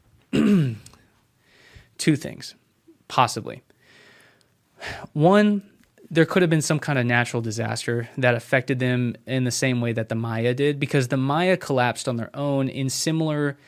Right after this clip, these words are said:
um, in a similar ecological area to, you know, if you were in the middle of the Amazon rainforest. They're in the middle of their own rainforest, which is, like, the Petén rainforest,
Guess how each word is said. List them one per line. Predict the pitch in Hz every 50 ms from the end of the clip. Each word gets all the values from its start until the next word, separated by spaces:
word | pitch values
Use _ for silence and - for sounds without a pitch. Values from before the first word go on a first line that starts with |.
| - - - - _ _
um, | - 139 135 123 120 120 117 120 117 -
in | 143 139
a | 135
similar | - - 175 165 160 156 151 - -
ecological | 147 143 - 135 127 123 123 123 120 127 - 120 117 -
area | 117 120 117 117 113 113 113 110
to, | - - - 127 117 113 110 110 -
you | - 120 117
know, | 113 104
if | 107 - -
you | 123 117
were | 113 117
in | 117 117
the | 117
middle | 113 117 123 123 127 127 123
of | 120 117
the | 117 113 113
Amazon | 113 113 113 113 117 113 110 110
rainforest. | 113 113 113 110 - - 104 104 - -
They're | 131 123 120
in | 120 120
the | 120 120
middle | 123 131 143 170 170 165
of | 165 165 165
their | 180 185 - -
own | 156 165 165 160 147
rainforest, | 127 117 113 113 113 113 - 117 117 113 113 117
which | - 127 117 113
is, | 117
like, | 117 110 113
the | - 117
Petén | - 123 - - - 135 131 127 120
rainforest, | 110 113 107 101 101 - - 107 101 98 - - -